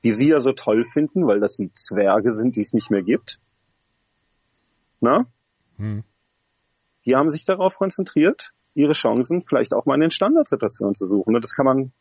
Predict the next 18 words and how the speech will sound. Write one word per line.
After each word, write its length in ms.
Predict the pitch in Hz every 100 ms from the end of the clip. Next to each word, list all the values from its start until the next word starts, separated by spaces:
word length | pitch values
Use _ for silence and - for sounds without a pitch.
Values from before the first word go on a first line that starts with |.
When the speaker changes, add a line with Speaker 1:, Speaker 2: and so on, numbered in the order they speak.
| -
Speaker 1:
prima 280 | 151 147 143
trainieren, 460 | - 139 156 160
da 100 | 131
kann 140 | - 135
man 120 | 127
sich 120 | 131
Varianten 440 | 135 135 135 147
einfallen 340 | 131 135 135 127
lassen. 340 | 131 - 135 - - - _ _
Da 160 | 123
kann 220 | 131 143 139
man 100 | 131
sich 140 | 127
den 80 | 135
Gegner 240 | 131 139
ausgucken. 340 | 170 - 113 113
Die 80 |
Deutschen, 420 | 101 101 - 180